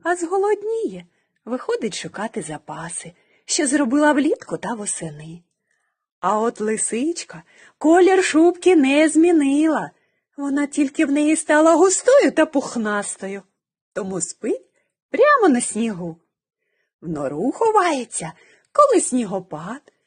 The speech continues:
або сильний мороз. Полює лисичка на зайців, пташок, а найчастіше за мишами, що сховалися у стогу соломи. Щоб пережити люту зиму,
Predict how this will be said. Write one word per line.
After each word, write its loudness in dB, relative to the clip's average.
або -2
сильний -4
мороз. -10
Полює 0
лисичка 0
на 0
зайців, 0
пташок, 0
а -6
найчастіше -4
за 0
мишами, 2
що 2
сховалися 2
у -4
стогу -2
соломи. 0
Щоб -14
пережити -6
люту -2
зиму, -8